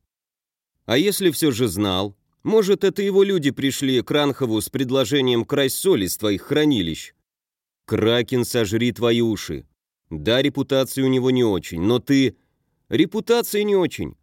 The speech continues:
У ортхерского мясника-то», перебил рыцарь Мирин. «Сам себя слышишь?» «Нет, здесь что-то ещё, что-то личное».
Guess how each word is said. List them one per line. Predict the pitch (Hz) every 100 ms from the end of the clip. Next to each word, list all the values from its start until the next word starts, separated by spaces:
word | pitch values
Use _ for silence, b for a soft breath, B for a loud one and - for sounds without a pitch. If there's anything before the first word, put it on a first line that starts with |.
| _
У | 123 160 175
ортхерского | 202 - 196 185 - 185
мясника-то», | 175 170 - 156 - 143 208 220 127
перебил | - 131 117 120 113
рыцарь | 117 - 110
Мирин. | 113 123 90 78 - _ _ _
«Сам | - 123 139
себя | 131 147 147
слышишь?» | 127 156 180 160 107 - - _ _ _ _ _ _ _
«Нет, | 87 95 87
здесь | 80 95 110
что-то | - 113 110 117
ещё, | 107 - 117 98
что-то | - 101 92 101
личное». | 104 113 - 71 65 -